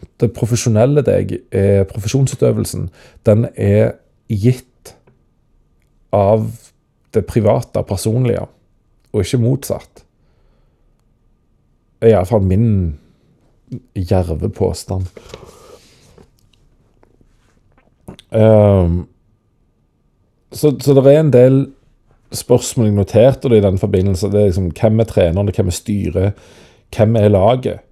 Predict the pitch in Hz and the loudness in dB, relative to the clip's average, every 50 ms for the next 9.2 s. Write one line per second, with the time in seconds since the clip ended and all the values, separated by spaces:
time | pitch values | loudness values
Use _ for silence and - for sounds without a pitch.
0 | _ _ _ _ _ - - 113 135 135 120 113 - - - 123 110 98 98 107 | _ _ _ _ _ 0 2 2 4 4 2 0 0 0 2 2 2 4 2 -2
1 | - _ - 123 117 110 110 101 92 - - 107 104 117 110 - - - _ - | -4 _ -2 -2 0 0 -2 -2 -4 -2 -2 -2 -2 -2 -4 -6 -14 -16 _ -2
2 | 104 104 - - 110 104 _ - 87 85 95 92 - - 101 98 92 90 85 95 | -2 -2 -2 -4 -10 -4 _ 0 0 0 0 -4 -4 -4 -4 -2 -2 -2 0 0
3 | 113 123 110 95 82 - _ _ _ _ _ _ _ _ _ _ _ _ _ _ | 0 0 -2 -4 -10 -18 _ _ _ _ _ _ _ _ _ _ _ _ _ _
4 | _ _ _ _ _ _ _ _ _ _ _ _ _ _ _ _ _ - - 104 | _ _ _ _ _ _ _ _ _ _ _ _ _ _ _ _ _ -2 0 0
5 | 107 - - 127 107 107 92 - 98 120 147 151 175 156 135 117 95 87 85 92 | 0 0 -2 0 0 0 0 2 0 0 0 0 0 0 0 2 0 0 -2 -2
6 | 87 87 80 80 82 - - _ _ - _ _ _ _ _ - - - - 123 | -2 -2 -4 -4 -6 -12 -20 _ _ -20 _ _ _ _ _ -18 -18 -4 -2 -2
7 | 104 101 98 - - 101 110 127 123 - - 104 - - 113 - - 110 90 71 | 0 0 -4 -4 -4 -2 -2 -2 -2 -2 -4 -4 -2 -6 -6 -4 -2 -4 -2 -2
8 | 73 104 104 104 95 - _ - 80 78 80 87 101 98 98 98 - - 127 135 | -4 -4 -4 -4 -6 -6 _ -2 -2 -2 -2 -4 -4 -4 -6 -10 -4 -2 -2 0
9 | 156 175 180 190 | 0 -2 -2 -4